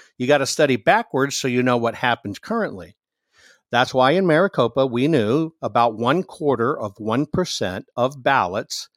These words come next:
would get rejected because they said you already voted it. And that's why in twenty twenty, when the rejections went to sixteen percent,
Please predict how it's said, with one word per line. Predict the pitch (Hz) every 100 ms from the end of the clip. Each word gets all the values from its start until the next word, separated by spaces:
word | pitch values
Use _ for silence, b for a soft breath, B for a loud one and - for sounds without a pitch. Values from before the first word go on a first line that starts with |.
| _ _ _ _ _
would | 120 123
get | 98 135 -
rejected | 156 196 - 123 104 - 120
because | 113 - 110
they | 127 123
said | - 117 120 -
you | 113 120
already | 123 120 123
voted | 120 175 185 92
it. | 87 - _ _ _ _ -
And | 107
that's | 101 -
why | 104 104
in | 123
twenty | - 117 123
twenty, | - 202 180
when | 107 110
the | 104
rejections | 110 107 120 120 - 110
went | 107 117 -
to | 101
sixteen | - - 247 - - - 113 87 85
percent, | - 87 - 87 -